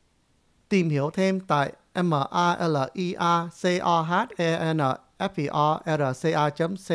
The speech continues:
O M, Instagram H T T P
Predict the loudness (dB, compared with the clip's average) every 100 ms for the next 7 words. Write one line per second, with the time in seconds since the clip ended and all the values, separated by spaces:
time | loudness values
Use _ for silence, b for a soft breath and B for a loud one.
0 | 0 0 0 0 0 -2 -4 b b b
1 | b b 0 0 0 -4 0 0 0 -4
2 | -4 -4 -2 -2 0 0 0